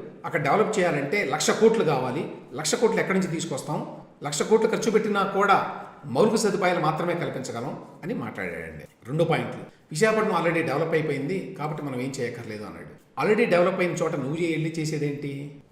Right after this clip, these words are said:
నువ్వు వెళ్ళడం ఎందుకు? Already డెవలప్ అయింది కదా మరి విశాఖపట్నం. ఫినిషింగ్ టచ్ ఇవ్వాలట ఒక మాట వాడాడు, అంటే దాన్ని ఫినిష్ చేస్తారేమో విశాఖపట్నాన్ని. అయినా ఫినిషింగ్ టచ్ ఇచ్చేది ఏంటండి?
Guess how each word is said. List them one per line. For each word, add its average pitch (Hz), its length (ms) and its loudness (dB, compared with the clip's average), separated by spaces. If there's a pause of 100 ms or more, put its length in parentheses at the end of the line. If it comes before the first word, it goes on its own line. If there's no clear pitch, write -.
(120)
నువ్వు 143 140 0
వెళ్ళడం 160 200 4
ఎందుకు? 147 600 -4
Already 185 220 -6
డెవలప్ 160 280 -2
అయింది 151 200 -2
కదా 160 180 -4
మరి 160 160 -8
విశాఖపట్నం. 156 720 -10 (320)
ఫినిషింగ్ 233 340 0
టచ్ 175 200 -2
ఇవ్వాలట 101 580 -8
ఒక 117 80 -12
మాట 117 220 -8
వాడాడు, 87 360 -8 (380)
అంటే 147 120 -4
దాన్ని 160 220 0
ఫినిష్ 190 260 0
చేస్తారేమో 117 480 -4
విశాఖపట్నాన్ని. 95 680 -10 (200)
అయినా 190 160 -2
ఫినిషింగ్ 190 360 -2
టచ్ 190 200 -4
ఇచ్చేది 170 240 -2
ఏంటండి? 165 440 -4